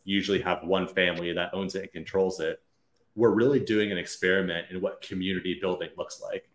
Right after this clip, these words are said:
and what running a pro sports franchise at the community level looks like, and figuring out how to harness all that energy from all the amazing people we have involved,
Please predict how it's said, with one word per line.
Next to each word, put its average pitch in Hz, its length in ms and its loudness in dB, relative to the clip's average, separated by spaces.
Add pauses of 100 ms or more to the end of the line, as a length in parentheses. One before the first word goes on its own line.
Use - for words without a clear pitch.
(280)
and 98 120 -4
what 92 180 2
running 95 300 2
a 87 60 -4
pro 95 240 -2
sports - 320 -4
franchise 82 800 -4 (420)
at 113 160 0
the 113 60 -2
community 90 480 -4
level 85 320 -2
looks 87 240 -6
like, 85 200 -4
and 85 140 -8
figuring 95 340 -2
out 98 140 -4
how 95 140 0
to 90 180 -2
harness 92 380 0
all 92 200 2
that 87 140 -2
energy 87 340 -4
from 85 180 -10
all 85 100 -4
the 82 80 -6
amazing 85 340 -4
people 92 200 -6
we 82 60 -4
have 85 180 -6
involved, 85 440 -2